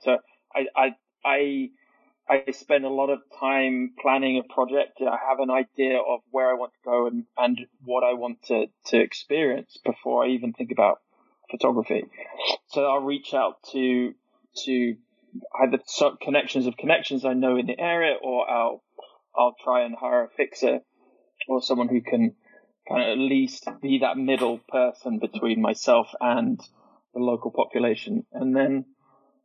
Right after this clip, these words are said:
really that kind of, uh, ice has already been broken. So by the time I turn up there, they should, or at least s-, someone in that area should have an idea of who I am and what I'm doing. And then, like Nicola said, it's really down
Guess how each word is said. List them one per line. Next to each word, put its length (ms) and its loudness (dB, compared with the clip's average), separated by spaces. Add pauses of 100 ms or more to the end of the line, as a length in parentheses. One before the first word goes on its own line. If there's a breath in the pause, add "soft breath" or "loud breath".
(160)
really 240 0
that 220 -2
kind 140 -2
of, 100 -2 (180)
uh, 280 0
ice 200 2
has 120 -6
already 200 0
been 160 -4
broken. 500 -2 (520 loud breath)
So 160 -6
by 140 2
the 100 -2
time 260 -2
I 300 -2 (140)
turn 220 2
up 220 -2
there, 320 0 (540)
they 160 6
should, 560 -2 (420)
or 160 -2
at 60 -4
least 560 0
s-, 420 -6
someone 380 2
in 220 0
that 260 0 (380)
area 400 0
should 220 -8
have 160 0
an 100 0
idea 460 2
of 200 -2 (500)
who 100 -2
I 220 0
am 100 -2
and 120 -6
what 140 -4
I'm 140 -10
doing. 340 -2 (500 loud breath)
And 180 -2
then, 320 -2
like 220 -4
Nicola 260 -2
said, 220 0
it's 180 -10
really 340 0
down 360 0